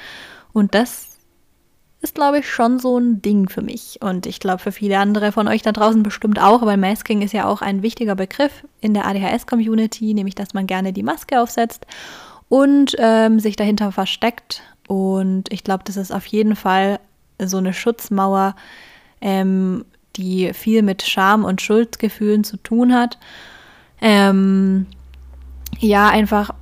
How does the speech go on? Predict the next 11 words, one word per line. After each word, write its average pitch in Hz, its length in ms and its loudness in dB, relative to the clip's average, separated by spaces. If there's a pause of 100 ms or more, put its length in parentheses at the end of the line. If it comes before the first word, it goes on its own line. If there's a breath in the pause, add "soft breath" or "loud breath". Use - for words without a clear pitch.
weil 220 200 4
man 220 140 6
sich, 214 160 0
glaube 214 280 0
ich, - 200 -6
für 226 220 2
sich 202 160 -2
schämt 233 420 2 (920)
und 214 180 2
einfach 214 420 2
vielleicht 214 640 0